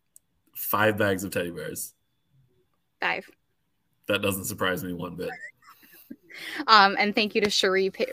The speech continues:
Speaker 2: Pe-, Pedro, who donated all of them. Um,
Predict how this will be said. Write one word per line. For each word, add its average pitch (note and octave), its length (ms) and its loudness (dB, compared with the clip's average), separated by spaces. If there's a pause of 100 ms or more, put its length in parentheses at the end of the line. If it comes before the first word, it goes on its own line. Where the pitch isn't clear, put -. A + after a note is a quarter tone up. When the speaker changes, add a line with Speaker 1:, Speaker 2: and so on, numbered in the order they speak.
Speaker 2:
Pe-, - 280 4
Pedro, F#3+ 640 8
who F#3 220 2
donated F3 720 0
all E3+ 240 -2
of - 120 -12
them. E2+ 300 -8 (360)
Um, G#2+ 420 -8